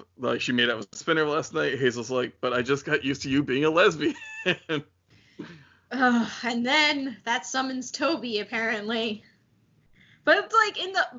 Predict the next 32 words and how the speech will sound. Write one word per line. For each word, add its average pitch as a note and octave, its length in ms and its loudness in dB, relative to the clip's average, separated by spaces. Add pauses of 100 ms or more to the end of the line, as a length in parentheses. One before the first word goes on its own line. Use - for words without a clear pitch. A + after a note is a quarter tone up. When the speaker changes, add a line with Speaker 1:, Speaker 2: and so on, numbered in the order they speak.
(180)
Speaker 2:
Frank G4 260 -4
made E4+ 380 -4
me E4 180 0
have C#4 220 2
to B3 100 -4
watch A#3 380 0
this. G3+ 140 -10
He A#3 100 -10
was A3 120 -8
like, G#3+ 180 -8
"You A3+ 80 -4
need C4+ 300 0
to E4+ 100 -4
look A3 260 -4
at G3 180 -6
this." G3 300 -12 (380)
Because C4+ 300 2
it's C#4 120 -10
literally F4+ 420 -4
like, C#4+ 200 -6 (220)
<laughs> - 240 -20
Toby's E4 540 0
moving D4+ 400 -6
equipment. B3 720 -4 (140)
He C4+ 160 -6
hears E4+ 260 0
the G4 120 0
word E4 260 0
lesbian. A#3 720 -2 (220)
He D4 160 0
does E4 220 4
a A#3 120 0